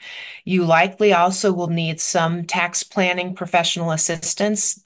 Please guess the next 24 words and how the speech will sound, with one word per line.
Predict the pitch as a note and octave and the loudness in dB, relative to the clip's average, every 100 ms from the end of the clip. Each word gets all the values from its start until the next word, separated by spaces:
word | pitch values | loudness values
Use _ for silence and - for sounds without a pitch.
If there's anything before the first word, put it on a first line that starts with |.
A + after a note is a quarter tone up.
| - | -6
Um, | D#3+ D#3+ | -4 -2
we | |
haven't | E3+ - | -2 -2
talked | - F#3+ F#3+ | -2 -2 0
about | E3 D#3+ - | 2 2 0
taxes, | - G#3 G3 - E3 E3 - | -2 0 -2 -4 -4 -4 -2
but | D#3 D3+ | -2 -2
taxes | - F#3 F#3+ G3 F#3+ | -2 -4 -2 -2 0
are | E3+ E3+ | 2 0
a | |
big | E3+ F3 D#3+ | 0 -4 -2
deal | G3 E3+ - - - | 0 0 -2 -8 -8
in | E3 | -6
the | |
context | D#3 E3 E3 D#3+ D#3 D#3 - | -4 -2 -2 0 -2 -2 -2
of | D3+ D#3 - - - - - | -2 -4 -10 -20 -20 -20 -12
transition | - G3 F#3 F3+ F3+ E3+ | 0 2 2 0 0 -4
planning | F3 E3 D#3+ D#3+ - | -2 0 0 0 -2
and | F3 E3+ | -2 0
certainly | - A#3 B3 G#3+ F3 D#3 | 0 0 0 0 -2 -2
in | - D#3+ | -2 -4
the | |
context | D#3 E3 D#3+ D#3+ D#3 D3 - | -4 -2 -2 -2 -2 -4 -4
of | C#3 | -4